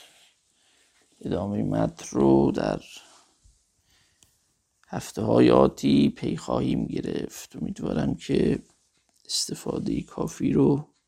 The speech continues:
از این جلسه هم برده باشید و از کلیله و دمنه غافل نشید. در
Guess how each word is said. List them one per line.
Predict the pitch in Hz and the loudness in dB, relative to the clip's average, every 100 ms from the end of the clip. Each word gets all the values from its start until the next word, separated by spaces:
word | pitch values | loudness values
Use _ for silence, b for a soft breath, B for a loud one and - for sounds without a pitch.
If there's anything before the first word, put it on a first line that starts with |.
| _ _ _ _ _ _ _ _ _ _ _ _ - | _ _ _ _ _ _ _ _ _ _ _ _ -8
از | 165 117 160 165 - | -2 -2 -2 -6 -4
این | 123 | -4
جلسه | - - - - - | -2 -2 -2 -2 -2
هم | 123 123 131 - | 0 2 0 0
برده | - 135 131 | -4 -6 -2
باشید | 131 131 - 139 - - | 0 0 4 4 4 -2
و | - - - 160 - _ _ _ _ _ _ _ _ _ _ _ _ _ _ _ _ _ _ _ | -6 -6 -8 -12 -18 _ _ _ _ _ _ _ _ _ _ _ _ _ _ _ _ _ _ _
از | 190 139 147 - - | -8 -6 -4 -8 -8
کلیله | - - - - 60 | -8 -4 -2 2 2
و | 55 | 2
دمنه | - 55 50 58 67 | 2 2 2 2 2
غافل | - - - - 123 123 | 0 -4 -2 0 2 2
نشید. | 123 - - - - | 0 -2 -4 -8 -10
در | 123 | -10